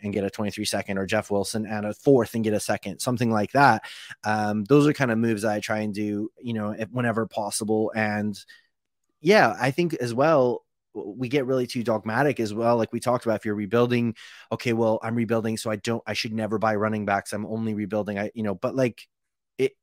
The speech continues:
everyone is potential. It's just an asset, you know? So, you know, there's people that, like, last year and even the early offseason this year probably were able to get Saquon Barkley super cheap, you know, like, maybe, like,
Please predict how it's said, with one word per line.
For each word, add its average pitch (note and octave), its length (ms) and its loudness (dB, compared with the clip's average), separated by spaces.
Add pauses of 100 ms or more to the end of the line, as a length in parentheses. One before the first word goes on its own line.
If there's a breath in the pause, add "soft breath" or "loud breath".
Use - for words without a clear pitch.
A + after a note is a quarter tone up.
everyone D#3 640 0
is A2+ 140 0
potential. C3+ 480 -4
It's A#2+ 100 -2
just E3+ 140 -2
an C3 80 -4
asset, A2 580 -8
you A2+ 120 -2
know? A#2+ 180 2
So, B2 320 4 (420 loud breath)
you B2 120 0
know, C3 80 6
there's B2+ 160 4
people C#3 360 2
that, A#2+ 240 4
like, A2+ 220 -2
last A#2 380 0
year C3 320 4
and A2 240 0
even A#2+ 420 -2
the B2 140 0
early B2+ 300 2
offseason A#2+ 420 0
this B2+ 160 -2
year C3 80 0
probably A#2 260 -2
were A#2 120 0
able A2+ 140 0
to G#2+ 60 -6
get A2+ 140 -4
Saquon A2 320 -6
Barkley A#2+ 320 -2
super - 560 0
cheap, - 420 -6
you A2+ 80 -4
know, A#2+ 200 2
like, A#2 200 2
maybe, A#2 320 0
like, A2 240 0